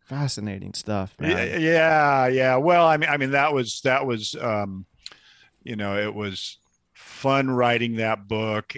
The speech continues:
Speaker 2: and we were growing all sorts of different mushrooms and using different substrates.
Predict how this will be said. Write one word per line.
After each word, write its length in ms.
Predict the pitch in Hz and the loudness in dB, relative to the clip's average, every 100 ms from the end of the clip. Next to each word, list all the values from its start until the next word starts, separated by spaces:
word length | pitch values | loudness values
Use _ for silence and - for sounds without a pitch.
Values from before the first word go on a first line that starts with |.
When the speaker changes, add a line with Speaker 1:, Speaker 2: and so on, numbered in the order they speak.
| 110 | -6
Speaker 2:
and 600 | 101 90 87 87 87 87 _ _ _ _ 107 | -4 -4 -4 -8 -12 -20 _ _ _ _ -8
we 100 | 101 | -8
were 80 | |
growing 340 | 98 110 104 104 | -6 -4 -4 -4
all 280 | 131 117 113 | -2 0 0
sorts 400 | - 113 104 - | -4 -6 -6 -8
of 100 | 87 | -8
different 380 | 101 98 95 - | -6 -6 -10 -14
mushrooms 640 | 98 98 - 95 92 92 90 | -8 -2 -2 -4 -10 -12 -14
and 100 | 87 | -12
using 300 | 92 92 85 | -12 -12 -12
different 280 | 90 90 | -12 -12
substrates. 880 | - - 90 87 - 87 90 85 - | -10 -6 -6 -6 -8 -6 -6 -8 -12